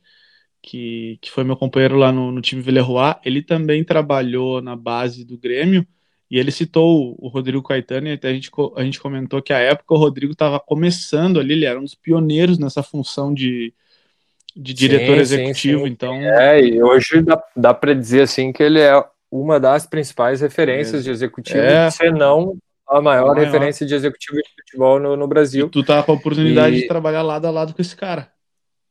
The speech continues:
Speaker 2: Exatamente, exatamente. E tem sido realmente muito bom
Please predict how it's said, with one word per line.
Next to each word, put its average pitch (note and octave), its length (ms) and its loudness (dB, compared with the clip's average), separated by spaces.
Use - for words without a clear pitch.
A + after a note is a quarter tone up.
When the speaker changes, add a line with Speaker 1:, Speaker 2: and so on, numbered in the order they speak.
Speaker 2:
Exatamente, A#2+ 840 0
exatamente. G#2+ 640 -8
E A#2+ 340 -2
tem C#3 200 -2
sido C#3 320 0
realmente C3+ 440 0
muito C#3 240 -4
bom B2+ 480 2